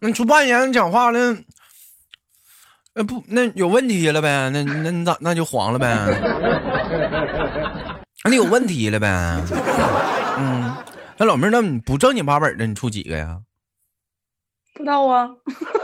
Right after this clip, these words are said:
Speaker 2: <laughs>
Speaker 1: 行啊，没少划拉啊。真行啊。老妹儿，我听你声音，我感觉一个是说你的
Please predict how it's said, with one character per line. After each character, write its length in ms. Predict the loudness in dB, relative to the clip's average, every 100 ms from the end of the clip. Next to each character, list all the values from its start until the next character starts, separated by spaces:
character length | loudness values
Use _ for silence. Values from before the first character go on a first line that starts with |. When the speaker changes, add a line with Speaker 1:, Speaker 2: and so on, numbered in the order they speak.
| -2
Speaker 2:
<laughs> 520 | -2 -2 -6 _ _
Speaker 1:
行 340 | -2 0 2
啊， 120 | 2
没 160 | 2 2
少 120 | 0
划 320 | -2 0 2
拉 120 | 2 2
啊。 280 | 0 -2 -4 -8 -8 -4 -2 -2 -2 0 -2 -2 -2 -4 -2 -2 -2 -4 -4 -4 -4 -6 0
真 120 | 2
行 200 | 2 2 2
啊。 260 | 4 2 0 -2 -4 -4 -4 -4 -2
老 80 | 2
妹 100 | 4
儿， 60 | 4
我 100 | 2
听 300 | 0 -2 -2
你 40 |
声 220 | -2 -4
音， 160 | -2 -2
我 100 | -2
感 220 | -2 -4
觉 160 | -2 -4
一 140 | -4
个 100 | -8
是 80 | -6
说 180 | -6 -6 -8
你 100 | -6
的 140 | -4